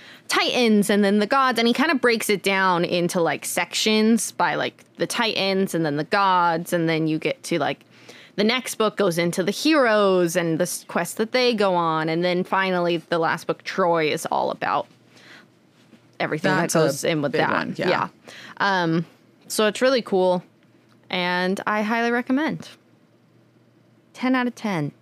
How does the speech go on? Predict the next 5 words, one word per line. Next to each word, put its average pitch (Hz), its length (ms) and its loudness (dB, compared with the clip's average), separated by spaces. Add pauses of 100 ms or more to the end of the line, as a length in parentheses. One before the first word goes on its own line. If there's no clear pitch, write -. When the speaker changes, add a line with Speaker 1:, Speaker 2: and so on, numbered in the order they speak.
(380)
Speaker 1:
Two - 180 -6
thumbs 226 320 -2
up. 175 240 -4 (640)
Five 214 240 -2
stars. - 580 -6